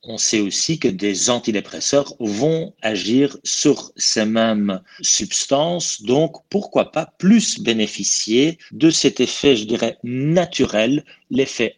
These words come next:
antidépresseur du rire, c'est à la portée de chacun de nous. D'ailleurs, des études montrent que si vous mettez simplement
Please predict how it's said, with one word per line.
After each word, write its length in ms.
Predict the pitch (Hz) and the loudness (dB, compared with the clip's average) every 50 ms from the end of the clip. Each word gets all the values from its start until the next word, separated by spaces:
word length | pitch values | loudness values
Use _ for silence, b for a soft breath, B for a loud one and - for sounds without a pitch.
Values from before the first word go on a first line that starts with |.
| _ _ _ | _ _ _
antidépresseur 960 | - 175 175 165 - 135 120 113 - - 110 104 - - 131 131 131 120 - - - | 0 0 0 0 0 0 0 -2 0 -2 -4 -4 -2 2 2 2 2 0 -2 -8 -8
du 220 | 107 104 113 117 | -2 0 0 2
rire, 440 | 104 - 104 110 117 131 135 - - _ _ _ _ _ - | 2 2 2 4 4 4 4 2 -4 _ _ _ _ _ -6
c'est 340 | - - - - 139 - - | -4 -2 0 0 0 0 0
à 60 | 139 | 2
la 100 | 123 113 | 2 0
portée 600 | 101 - 107 98 - - - 113 117 117 117 - _ - | 0 -4 -8 -12 -12 -6 -2 0 0 0 0 -4 _ -18
de 340 | 113 101 110 113 113 - - _ | -10 -6 -4 -4 -4 -6 -10 _
chacun 480 | - - - 135 120 - - 117 107 104 | -6 -4 -2 -2 -2 -2 0 -2 0 0
de 140 | 98 98 95 | -2 -2 -2
nous. 260 | 101 107 120 135 b b b b b b b b b b - | -2 -4 -4 -4 b b b b b b b b b b -4
D'ailleurs, 340 | 110 110 117 139 165 175 165 | -2 0 2 4 4 4 4
des 220 | 139 113 - 113 | 2 2 2 0
études 320 | 113 113 - 190 170 131 | 0 0 0 -2 0 0
montrent 440 | 120 139 170 196 202 185 - - 127 | 0 0 2 2 2 0 -2 -4 -2
que 140 | - - 127 | 0 0 0
si 220 | - - - 175 | 0 0 -2 -2
vous 140 | 151 135 151 | 0 0 0
mettez 260 | 143 139 131 - 123 | 0 0 -2 -2 -2
simplement 960 | 113 - - - 185 180 165 160 - 143 139 135 131 131 131 127 123 113 107 | 0 2 2 2 2 2 0 -2 -2 -2 -2 -2 0 0 0 0 0 -2 -6